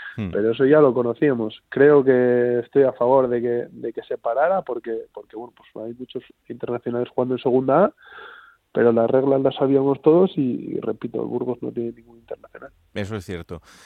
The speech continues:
Speaker 1: Eh, desde el punto de vista del, del director deportivo, ¿cómo es, eh, llegar a, a la segunda división con un equipo que, que tiene un presupuesto, eh, humilde para la categoría, con, con unos equipos que, que son transatlánticos?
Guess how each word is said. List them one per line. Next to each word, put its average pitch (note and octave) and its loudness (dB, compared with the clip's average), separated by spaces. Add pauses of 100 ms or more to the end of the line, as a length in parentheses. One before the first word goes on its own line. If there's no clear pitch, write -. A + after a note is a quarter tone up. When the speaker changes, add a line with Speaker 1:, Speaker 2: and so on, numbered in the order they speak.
(220)
Speaker 1:
Eh, A2 -2
desde A2 -4
el A2 -4
punto B2 -2
de D3 2
vista D3 -2
del, B2+ -4
del A2+ -6
director A2+ -8
deportivo, A#2+ -6
¿cómo C3 -4
es, - -8
eh, A2 -8
llegar A2 -2
a, A2+ -2
a G#2 -6
la G#2+ -4
segunda A2+ -8
división A2 -6 (180)
con G#2 -8
un A2 -6
equipo G#2+ -6
que, G2 -8 (220)
que - -16
tiene F#2+ -8
un F#2 -6
presupuesto, F2+ -10 (380)
eh, E2+ -14
humilde G2 -4
para F2+ -6
la F2+ -6
categoría, F#2 -6
con, F2 -12
con E2+ -14
unos F2+ -12
equipos F2 -16
que, E2+ -14
que - -18
son F#2 -12
transatlánticos? F#2 -8